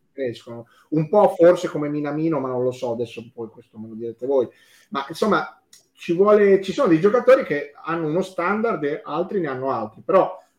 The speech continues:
messi tutti insieme, ognuno col suo contributo, se invece in Italia, come facciamo spesso in Italia, li seguiamo via dopo una partita, non è che vai tanto in là, voglio dire.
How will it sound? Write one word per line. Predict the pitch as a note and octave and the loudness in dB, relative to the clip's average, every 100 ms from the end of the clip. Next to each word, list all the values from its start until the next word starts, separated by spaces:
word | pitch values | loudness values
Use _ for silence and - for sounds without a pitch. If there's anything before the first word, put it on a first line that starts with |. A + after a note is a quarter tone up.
| - | -4
messi | F3 G3+ F#3+ | 0 0 0
tutti | E3 E3 | -4 -6
insieme, | B3 B3+ E3+ C#3+ D#3 G3 A#3+ - _ - - - - C3 | -8 -6 -4 -2 0 0 -2 -12 _ -20 -20 -20 -18 -10
ognuno | D3 F#3 | -2 0
col | - C3+ | 0 -4
suo | - D3 | -6 -6
contributo, | D#3+ D#3+ G#3 E3 G#3 G#3+ C#3 - - _ | -6 -4 -4 -4 0 2 2 -2 -12 _
se | - | -10
invece | C#3 E3+ E3+ D#3 | -6 -4 -4 -8
in | D3 C#3+ | -6 -8
Italia, | D3 F3 D3+ C3+ | -6 -6 -4 -6
come | C3 | -6
facciamo | B2+ C#3 | -10 -12
spesso | - D3+ C3 | -10 -12 -10
in | C#3 | -12
Italia, | C3 D3+ C3+ | -10 -6 -4
li | A#2+ | -6
seguiamo | - B2 C3+ C3+ | -10 -10 -8 -6
via | C3 C#3 | -4 -4
dopo | C3+ C#3+ | -4 -6
una | C#3+ | -12
partita, | F3+ E3+ C3+ D#3 C#3 A#2 | -12 -12 -10 -10 -10 -12
non | A2 G#2 G2 G2+ - - - | -12 -12 -14 -18 -20 -20 -18
è | A#2+ | -12
che | B2 | -6
vai | A#2+ A2 | -6 -6
tanto | A2 G2+ | -10 -10
in | G#2+ | -10
là, | A2 G#2 | -10 -10
voglio | G2 G2+ | -12 -14
dire. | G2 G2+ | -14 -16